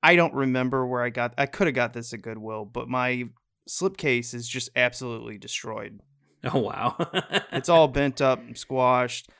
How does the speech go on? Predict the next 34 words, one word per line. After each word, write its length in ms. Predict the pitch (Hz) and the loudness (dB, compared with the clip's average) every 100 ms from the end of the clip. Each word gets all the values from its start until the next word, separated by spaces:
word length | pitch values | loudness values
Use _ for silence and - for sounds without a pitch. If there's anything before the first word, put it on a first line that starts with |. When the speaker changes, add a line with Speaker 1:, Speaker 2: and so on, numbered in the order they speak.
| _ - | _ -2
Speaker 1:
Uh, 140 | 127 | -2
in 80 | 135 | 2
fact, 280 | 190 180 - | 6 6 4
it 60 | |
doesn't 260 | 139 160 175 | 0 0 2
even 140 | 160 | 0
have 180 | 139 139 | 2 2
the 60 | 123 | 0
top 360 | - 131 127 117 | 0 2 2 -6
of 40 | |
the 60 | 110 | -8
slipcase. 540 | - 123 - 95 - | -6 -6 -6 -12 -10
It's 100 | 120 | -2
gone. 420 | 131 117 90 110 | 2 2 0 -8
So 200 | - 135 | 0 6
I 100 | 135 | 6
have 240 | 147 127 - | 6 4 -2
two 240 | - 143 | 0 2
holes 380 | 131 131 127 - | 2 -2 -6 -8
to 80 | 113 | -8
get 160 | 117 | -8
this 160 | 117 - | -8 -8
movie 260 | 117 107 | -10 -8
out 180 | 104 98 | -10 -10
of. 140 | 101 - - - 151 - | -12 -18 -14 -8 -6 0
Speaker 2:
<laughs> 500 | 208 - 170 - 139 - - - _ | 0 0 -10 -10 -14 -14 -16 -20 _
Well, 380 | - 147 147 143 _ - | 4 6 6 2 _ -10
you 220 | 160 165 | -2 2
know, 220 | 151 147 143 | 4 4 2
it's 160 | 139 - | 0 0
just 200 | 190 143 | 0 0
one 160 | 143 | 0
of 100 | 147 | 2
those 440 | 131 127 123 - | 4 2 2 -4